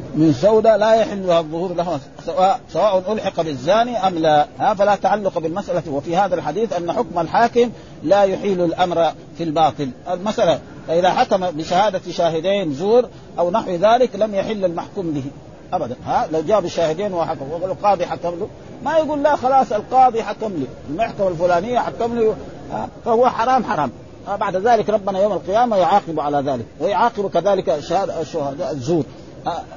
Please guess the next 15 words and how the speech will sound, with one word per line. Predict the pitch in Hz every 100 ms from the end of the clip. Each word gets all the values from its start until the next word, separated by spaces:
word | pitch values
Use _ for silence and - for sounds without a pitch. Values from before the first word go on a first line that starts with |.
| 190
ما، | 202 180 - - - -
يعني، | 170 180 185
أبدا. | 175 131 -
وهذا | 175 196 202
الدليل | 180 160 196 240
على | 202 185
ذلك | 226 226 196
هذا | 196 180
الحديث. | 156 151 156 - - -
ها؟ | 139 190
لعلكم | 180 208 196 185
تحكمون | 160 - - 165 147 - 160 156 202 196
إليه | 170 165 214 240 - - -
فيكون | 185 185 233
بعضكم | 214 220 208 208